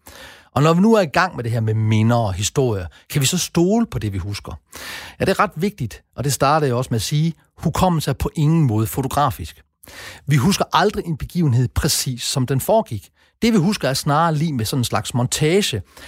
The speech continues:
Det er konstrueret af mange forskellige dele, hvor noget rent faktisk er sket, men noget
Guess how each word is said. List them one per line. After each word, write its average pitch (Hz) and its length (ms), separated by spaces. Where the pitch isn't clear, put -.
Det 143 60
er 139 40
konstrueret 160 360
af 139 60
mange 147 200
forskellige 180 500
dele, 135 240
hvor 127 120
noget 156 260
rent 180 140
faktisk 127 220
er 107 40
sket, 202 300
men 139 160
noget 165 180